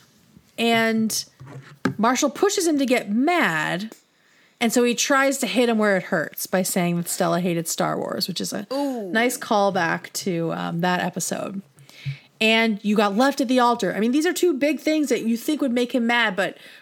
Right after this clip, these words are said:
Speaker 1: Mar-, uh, Ted's just like, "Nope, everything's fine, everything's
Speaker 2: That's
Speaker 1: fine,
Speaker 2: her
Speaker 1: everything's
Speaker 2: business.
Speaker 1: fine." But then we realize that Stella has missed the exit to New Jersey. And Ted realizes that home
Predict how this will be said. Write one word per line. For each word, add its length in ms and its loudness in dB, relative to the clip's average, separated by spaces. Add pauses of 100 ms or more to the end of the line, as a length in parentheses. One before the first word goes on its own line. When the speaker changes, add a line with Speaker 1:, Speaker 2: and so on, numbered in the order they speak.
Speaker 1:
Mar-, 260 0
uh, 180 2
Ted's 280 0
just 160 -4
like, 260 0
"Nope, 240 0
everything's 460 -2
fine, 360 0
everything's 380 -2
Speaker 2:
That's 200 2
Speaker 1:
fine, 80 -2
Speaker 2:
her 60 0
Speaker 1:
everything's 400 0
Speaker 2:
business. 60 -6
Speaker 1:
fine." 520 0 (300)
But 260 -2
then 480 0 (1300)
we 140 -2
realize 580 -4
that 160 -8
Stella 400 -2
has 200 -4
missed 320 -4
the 140 -2
exit 300 -8
to 120 -10
New 140 -4
Jersey. 600 -2 (1500)
And 200 0
Ted 400 0
realizes 760 2
that 200 0
home 560 2